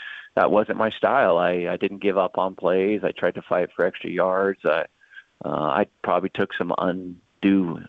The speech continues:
risk and some hits that I shouldn't have, and it did obviously catch up with me. But to me, it was just like play as, like, as a kid. I mean, I just remember playing in the yard with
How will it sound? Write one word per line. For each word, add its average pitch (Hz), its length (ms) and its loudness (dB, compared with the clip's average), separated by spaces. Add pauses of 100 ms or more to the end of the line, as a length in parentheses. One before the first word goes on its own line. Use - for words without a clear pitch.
(140)
risk 107 480 4
and 98 280 2
some 87 320 -2
hits 110 220 2 (100)
that 92 120 4 (100)
I 92 140 2 (120)
shouldn't 113 220 0
have, 127 300 4 (720)
and 107 180 4
it 110 120 2
did 107 220 4
obviously 101 600 2
catch - 320 -2
up 104 120 0
with 98 160 -2
me. 85 140 -6
But 85 260 -2 (580)
to 120 80 0
me, 139 260 4
it 135 40 6
was 113 240 4
just 113 220 -2
like 104 240 2
play 107 220 4
as, 95 100 0
like, 92 240 -2
as 87 120 0
a 85 60 -2
kid. 92 380 2
I 87 100 0
mean, 87 260 -4
I 92 160 2
just 107 220 -2
remember 101 320 -2
playing 95 320 0
in 92 80 2
the 92 80 -4
yard 98 340 4
with 90 120 0